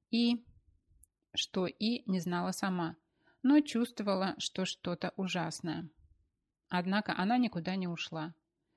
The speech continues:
потому что слуга сообщил, что пришел Цицерон. О, знаменитый оратор не из тех, кто посещал дом Сервилии хотя бы потому,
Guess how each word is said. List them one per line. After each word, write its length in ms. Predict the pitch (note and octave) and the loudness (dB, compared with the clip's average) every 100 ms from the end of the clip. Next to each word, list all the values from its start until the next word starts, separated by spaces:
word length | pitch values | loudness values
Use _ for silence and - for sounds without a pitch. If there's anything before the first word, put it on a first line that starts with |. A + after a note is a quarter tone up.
| _ - | _ -4
потому 320 | B3+ C4 C4 | 2 6 6
что 160 | - | 4
слуга 320 | A3+ A#3 A3 G#3+ | 0 2 2 2
сообщил, 520 | G#3+ G#3 - C4+ B3+ | 2 0 0 -2 -2
что 220 | - - A3 | -2 -2 -2
пришел 420 | E3+ E3 F#3 F#3+ | -2 -4 -4 -6
Цицерон. 640 | - D#3 - D#3+ D#3+ F3 - _ _ _ _ _ _ | -8 -10 -10 -8 -8 -12 -18 _ _ _ _ _ _
О, 380 | F#3 G3 G3+ F#3 - _ _ _ _ - | -2 0 -2 -4 -12 _ _ _ _ -4
знаменитый 640 | G#3+ A3+ A#3 A3+ B3 C4 | 0 4 4 4 4 2
оратор 480 | G3+ F#3+ G3 G#3 A3 | 2 2 2 2 2
не 180 | A3+ A#3+ | 2 2
из 120 | - | -2
тех, 400 | - E3 - - | -6 -6 -6 -12
кто 180 | - F#3 | -8 -6
посещал 540 | F3+ - F#3 - F3+ | -4 -4 -2 -2 -2
дом 200 | E3+ F3+ | 0 -2
Сервилии 640 | - F3 E3+ F#3+ G#3+ G#3+ - | -2 -2 -2 -2 0 -2 -4
хотя 280 | - F3 F3+ | -8 -4 -4
бы 120 | E3 | -4
потому, 520 | F3 - F3 F#3+ A3+ | -4 -4 -2 0 -2